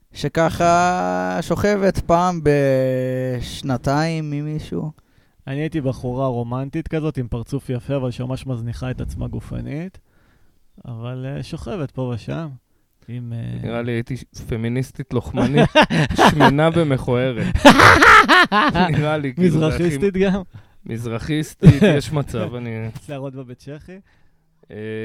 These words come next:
Speaker 3: לא, לא, יש לי קצת כבוד עצמי בתור בחורה, בכל זאת.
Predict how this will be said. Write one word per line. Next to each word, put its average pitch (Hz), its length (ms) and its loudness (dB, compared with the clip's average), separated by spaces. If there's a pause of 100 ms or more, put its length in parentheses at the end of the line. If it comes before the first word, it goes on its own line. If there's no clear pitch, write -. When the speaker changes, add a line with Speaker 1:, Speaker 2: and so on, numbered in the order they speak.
(260)
Speaker 3:
לא, 131 260 2
לא, 117 120 0
יש 113 140 -8
לי 165 60 -10 (120)
קצת - 360 -2
כבוד 131 340 0
עצמי 131 320 -2
בתור 127 320 -2
בחורה, 123 420 -4
בכל 127 380 -4
זאת. 143 380 -6